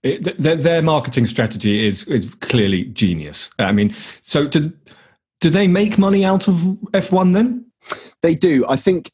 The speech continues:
Speaker 2: uh, I, I think it was in, uh, twenty, I tw-, think it's twenty eighteen this figure is quoted from, so it might not be accurate to the day, but they made a ten point three million pound profit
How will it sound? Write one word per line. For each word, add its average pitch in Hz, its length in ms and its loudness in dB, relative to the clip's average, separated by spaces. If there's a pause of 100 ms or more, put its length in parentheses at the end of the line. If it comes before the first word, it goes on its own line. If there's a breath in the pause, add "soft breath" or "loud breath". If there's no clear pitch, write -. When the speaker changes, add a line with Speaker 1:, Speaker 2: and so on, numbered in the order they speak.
(100)
Speaker 2:
uh, 135 400 2
I, 123 240 0
I - 20 0
think 165 300 0
it 139 60 -2
was 139 300 0
in, 135 380 0 (500)
uh, 117 220 -4
twenty, 175 640 0 (120)
I 143 100 -2
tw-, 208 300 0
think - 100 -6
it's - 180 -6
twenty - 440 -2
eighteen 156 760 2
this 117 200 0
figure 104 300 -2
is 98 180 -2
quoted 110 320 0
from, 117 140 0
so 127 80 0
it 120 60 0
might 160 200 0
not 135 100 -6
be 143 120 2
accurate - 380 -2
to 127 100 -2
the 120 60 -4
day, 113 260 0
but 107 180 -8
they 127 140 2
made 127 380 2 (420 loud breath)
a 120 220 2
ten 175 420 0
point 156 360 -2
three 147 640 0 (240 loud breath)
million 127 640 2
pound 120 600 0
profit - 460 -2